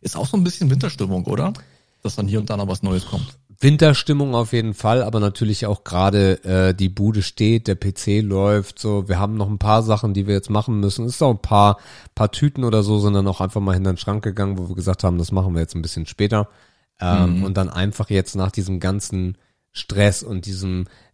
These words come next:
Speaker 2: äh, in, in einem kalten, ungemütlichen, leeren Büro sitzen und irgendwas zocken, jetzt wirklich angekommen zu sein, Kopfhörer auf und mit den Kumpels ein bisschen was zu machen, das ist schon, fühlt sich schon sehr, sehr gut an, ja.
Speaker 1: Ja.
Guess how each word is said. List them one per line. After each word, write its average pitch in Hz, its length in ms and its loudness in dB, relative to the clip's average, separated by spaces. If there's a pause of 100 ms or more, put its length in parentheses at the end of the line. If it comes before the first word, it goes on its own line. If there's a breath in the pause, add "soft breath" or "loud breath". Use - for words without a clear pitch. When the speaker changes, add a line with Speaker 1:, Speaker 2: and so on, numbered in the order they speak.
(140)
Speaker 2:
äh, 90 360 2 (420)
in, 98 300 -2
in 98 160 -6
einem 95 300 -2 (460)
kalten, 98 960 0 (520)
ungemütlichen, 104 920 2
leeren 95 880 2
Büro 104 400 2
sitzen 104 380 -2
und 92 140 -2
irgendwas 95 420 -2
zocken, 98 380 -4
jetzt 92 240 -2
wirklich 92 360 -4
angekommen 98 520 -2
zu - 120 -8
sein, 87 420 -2 (400 soft breath)
Kopfhörer 95 540 2
auf 90 280 -2
und 87 80 -2
mit 85 100 -4
den 87 140 -2
Kumpels 95 400 -6
ein 85 80 -6
bisschen 82 240 -4
was 82 160 -4
zu - 100 -8
machen, 82 380 -4
das 78 180 -8
ist 92 120 -6
schon, 82 340 -6
fühlt 90 260 0
sich 95 120 -4
schon 85 160 -4
sehr, 85 120 0
sehr 85 140 -4
gut 80 240 -6
an, 76 160 -6
ja. 80 260 -4 (600)
Speaker 1:
Ja. 185 280 -6